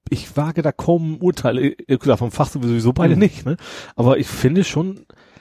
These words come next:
Speaker 1: das ist ja, das ist ja, geht ja nicht darum, du möchtest ein Konkurrenzprodukt verkaufen oder sowas, sondern das ist
Speaker 2: Mhm.
Speaker 1: ja eher eine Journalist-, journalistische Aufarbeitung des
Speaker 2: Ja.
Speaker 1: Ganzen. Und da finde ich's, äh,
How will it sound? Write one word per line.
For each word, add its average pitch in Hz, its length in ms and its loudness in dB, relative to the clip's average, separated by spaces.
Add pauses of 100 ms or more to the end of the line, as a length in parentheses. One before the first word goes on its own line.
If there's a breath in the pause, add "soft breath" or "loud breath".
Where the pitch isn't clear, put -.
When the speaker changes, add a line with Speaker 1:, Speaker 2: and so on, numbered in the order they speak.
(160 soft breath)
Speaker 1:
das 208 140 -6
ist 180 180 -4
ja, 151 440 2 (360 loud breath)
das 143 120 -6
ist 143 120 0
ja, 151 60 4
geht 160 180 0
ja 151 80 2
nicht 165 140 2
darum, 156 220 2
du 139 40 0
möchtest 147 280 0
ein 135 80 -2
Konkurrenzprodukt 123 680 0
verkaufen 104 400 -2
oder 90 140 -6
sowas, 92 260 -6
sondern 107 200 -4
das 110 100 -6
ist 120 160 -8
Speaker 2:
Mhm. 131 60 0
Speaker 1:
ja 123 160 0 (120)
eher 147 360 2 (640 loud breath)
eine 135 120 -2
Journalist-, 147 520 2 (120)
journalistische 147 800 2
Aufarbeitung 104 1000 0 (360)
des 110 120 -2
Speaker 2:
Ja. 107 60 -4
Speaker 1:
Ganzen. 104 380 -2
Und 101 160 -12
da 110 180 -2
finde 135 520 -4
ich's, - 240 -8
äh, 123 200 0